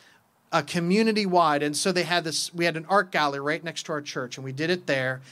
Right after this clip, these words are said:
And they had this huge space. We bought a ton of clay, and anyone from the community, we advertised it, promoted it,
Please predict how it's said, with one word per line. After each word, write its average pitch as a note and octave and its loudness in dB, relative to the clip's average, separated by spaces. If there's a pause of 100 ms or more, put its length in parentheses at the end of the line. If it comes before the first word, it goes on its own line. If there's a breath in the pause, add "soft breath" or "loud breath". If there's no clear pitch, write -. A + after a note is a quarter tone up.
(200 loud breath)
And D3+ -6
they D#3 0
had D3 -2
this - -4
huge G#3 0
space. F3+ 0
We E3+ -6
bought E3+ 6
a C#3+ -4
ton G3 -4
of G3 -4
clay, D3 -2 (520 soft breath)
and F3+ 4
anyone A#3+ 4
from A3+ -2
the A3 0
community, F#3 -2
we D3+ -2
advertised F3 0
it, F3+ -2
promoted E3 -2
it, F3+ 2